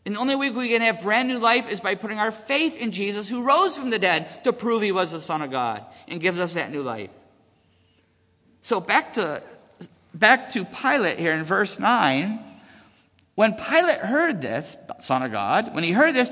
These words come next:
he was even more afraid, and he went back inside the palace. "Where do you come from?" he asked Jesus, but Jesus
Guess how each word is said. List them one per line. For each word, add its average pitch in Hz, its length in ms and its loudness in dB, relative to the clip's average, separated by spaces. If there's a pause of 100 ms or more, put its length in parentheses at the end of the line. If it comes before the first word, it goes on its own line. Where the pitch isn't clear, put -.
(160)
he 247 100 -2
was 262 140 0
even 262 240 0
more 311 340 2
afraid, 214 460 -2 (180)
and 254 120 0
he 254 40 2
went 240 320 0
back 302 400 0
inside 226 460 2
the 214 60 -2
palace. 180 420 4 (240)
"Where 359 160 2
do 339 80 2
you 294 80 2
come 349 320 0
from?" 196 260 0
he 147 220 -4
asked 139 340 -2
Jesus, 202 460 -2 (160)
but 156 160 -4
Jesus 240 560 -2